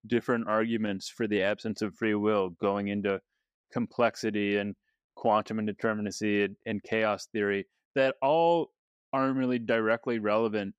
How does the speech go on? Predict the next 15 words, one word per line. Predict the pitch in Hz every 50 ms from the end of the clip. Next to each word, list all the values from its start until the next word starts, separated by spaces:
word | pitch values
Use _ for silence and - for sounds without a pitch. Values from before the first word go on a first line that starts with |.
| _ -
to | - 117 110 107 104 95 101 - _ _ _ _ _ _ _
the | - 113
biological | 101 90 104 101 104 104 104 101 95 101 104 95 - - - 107 101
question | - 107 101 98 - - 107 98 95
of | 92 -
how | - 104 101 98
intent | 98 92 - - - 107 104 104 98 - - _ _ _ _ _ _ _ _ _ _ _ _ _ _ _ _ _ _ -
forms. | - 110 98 95 95 90 90 90 90 - - _ _ _ _ _ -
Is | 147 143 139 135
the | 143 139
purpose | - - 170 180 175 196 190 - 202
of | 190 180 139 113
this | 113 113 120 131 143 - - - - _ _ _ _ _ _ _ -
to | - 143 131
just | 117 123 127 123 117 -